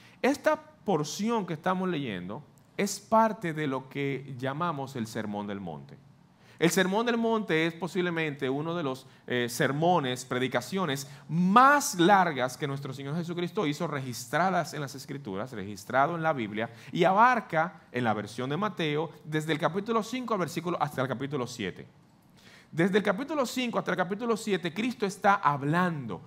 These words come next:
un sermón, dando una exhortación, un sermón, una predicación impactante, que toca diferentes temas y diferentes tópicos.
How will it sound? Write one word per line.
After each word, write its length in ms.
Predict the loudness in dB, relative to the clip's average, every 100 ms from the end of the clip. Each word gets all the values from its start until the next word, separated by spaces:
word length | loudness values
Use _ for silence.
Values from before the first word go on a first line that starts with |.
| -12 0
un 180 | 0 2
sermón, 420 | 0 0 0 4
dando 360 | 6 6 4
una 240 | 2 4 2
exhortación, 760 | 0 -4 -4 -2 -2 0 0
un 100 | 0
sermón, 280 | 0 0 2
una 180 | 2 2
predicación 720 | 2 0 0 -2 -2 -4 -6 -12 -20 -4
impactante, 800 | -2 0 -4 -2 -6 -4 -8 -12 -14 -2
que 140 | -2
toca 240 | 0 0 0
diferentes 720 | -2 -2 -2 -2 -6 -8 -6
temas 360 | -4 -4 -6 -6
y 80 | -4
diferentes 580 | -4 -6 -8 -8 -10
tópicos. 600 | -8 -8 -8 -12 -20 -20